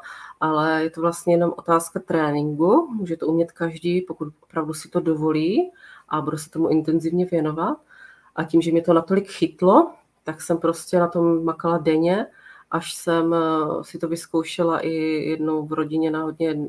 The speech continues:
jedné nepříjemné věci. Pro mě tenkrát to bylo opravdu velké zjištění, když nám onemocněl strejda. A já jsem se na něho vyložila jenom tak karty a mně se tam ukázala smrt a on opravdu za dva měsíce umřel.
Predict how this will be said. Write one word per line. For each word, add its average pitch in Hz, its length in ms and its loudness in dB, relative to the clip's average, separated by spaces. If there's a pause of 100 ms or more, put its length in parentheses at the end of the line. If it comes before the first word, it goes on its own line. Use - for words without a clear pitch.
(100)
jedné 151 300 -2
nepříjemné 160 500 -2
věci. 160 360 -4
Pro 156 160 -8
mě 156 120 -4
tenkrát 151 360 -8
to 143 100 -12
bylo 147 240 -2
opravdu 147 340 -8
velké 147 360 -4
zjištění, 160 580 -2 (520)
když 156 200 -6
nám 147 340 -2
onemocněl 147 640 -2
strejda. 170 520 0 (760)
A - 40 -4
já 147 140 -2
jsem 151 100 0
se 151 140 0
na 151 60 4
něho 156 160 2
vyložila 156 380 2
jenom 156 140 2
tak - 120 -12
karty 180 560 4
a 151 200 2
mně 147 140 -2
se - 120 -16
tam 147 120 -6
ukázala 147 400 0
smrt 147 380 -4
a - 60 -14
on 127 120 -6
opravdu 151 320 -8
za 151 120 -4
dva 143 100 -2
měsíce 147 380 -6
umřel. 147 340 -4